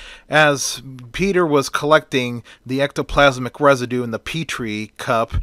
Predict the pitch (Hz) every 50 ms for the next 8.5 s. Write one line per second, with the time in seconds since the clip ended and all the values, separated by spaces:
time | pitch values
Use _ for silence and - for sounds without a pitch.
0 | - - - - - - _ - 160 160 156 143 143 131 151 139 139 139 - -
1 | 165 151 143 143 131 123 120 - - - 160 156 139 135 131 127 123 107 107 110
2 | - - 165 156 117 98 85 - - - - - - _ _ - - 202 180 165
3 | 147 110 110 101 - - - 226 220 180 139 120 104 98 101 87 - - - -
4 | - - - - 156 143 143 143 - - - 147 131 160 160 151 143 127 110 131
5 | 147 147 143 - 151 131 127 120 135 123 - 143 143 139 139 135 135 123 117 113
6 | 104 107 107 147 160 156 151 143 - 135 127 120 117 110 104 - - - 147 143
7 | 135 127 127 131 131 123 - - - - - - - - _ - 139 139 151 165
8 | 156 143 147 143 131 127 123 120 117